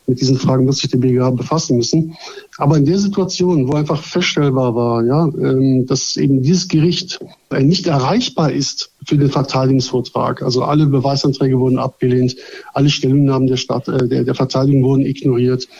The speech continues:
eben eine sehr einseitige quasi Wahrnehmung des Prozessstoffs, also das Gericht hat den Prozessstoff und auch Zeugenaussagen komplett anders wahrgenommen als, äh, als wir Wahlverteidigung, um es mal sehr höflich zu formulieren,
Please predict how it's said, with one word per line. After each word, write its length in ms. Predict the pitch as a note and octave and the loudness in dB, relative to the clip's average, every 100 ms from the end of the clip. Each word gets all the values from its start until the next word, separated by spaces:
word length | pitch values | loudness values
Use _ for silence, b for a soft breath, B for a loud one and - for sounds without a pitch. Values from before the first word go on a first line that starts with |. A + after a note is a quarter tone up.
| B B | B B
eben 220 | C#3 C3 | 0 0
eine 220 | C3 B2+ | 0 0
sehr 280 | A#2+ D3+ C#3+ | 2 2 2
einseitige 680 | C#3+ D3 C#3+ C3+ C3+ C3 B2 | 2 2 2 0 -2 -2 -2
quasi 480 | C3+ C3 B2+ B2+ B B B - | 0 0 0 -2 B B B -4
Wahrnehmung 840 | A#2+ C3 E3 E3+ E3 D#3+ C#3+ B2+ C3 | -2 0 2 4 4 4 2 0 -2
des 180 | C3 | -4
Prozessstoffs, 720 | C#3 C3 D#3 - - C#3 - - | -4 -2 -2 -2 -2 -2 -2 -4
also 220 | C3 B2+ | -2 -2
das 240 | C3 - | -2 -4
Gericht 360 | - C3 D#3 D#3+ | 0 2 2 0
hat 160 | C#3 - | -2 -2
den 120 | A#2+ | -2
Prozessstoff 640 | B2+ - D3+ - C#3+ C3+ | -2 0 -2 0 -2 0
und 120 | B2 | -2
auch 160 | C3+ C3 | -2 -4
Zeugenaussagen 720 | - C#3+ C#3 B2+ C3 C3 C3+ B B B | 0 0 0 0 -2 0 -2 B B B
komplett 500 | - D3+ D#3 E3 C3+ | 0 2 2 0 -2
anders 380 | C#3+ C#3+ C3+ - | 0 0 0 -2
wahrgenommen 640 | C3 D#3 D3+ D3 C#3 B2+ | 0 2 2 4 2 0
als, 400 | B2 C3 - - | -2 -6 -6 -6
äh, 20 | |
als 340 | B2 B2+ B2+ - | -4 -2 -2 0
wir 140 | C3+ | 0
Wahlverteidigung, 640 | C3 G3 F3+ C#3+ B2 C3 C#3 | 0 0 -2 -2 0 2 0
um 60 | |
es 80 | - | 0
mal 100 | B2+ | -2
sehr 220 | B2+ E3+ | 0 0
höflich 300 | B2+ - A#2+ | 0 -2 -4
zu 100 | - | -4
formulieren, 640 | - B2 A#2+ A#2+ C#3+ D#3 | 0 2 2 2 2 -2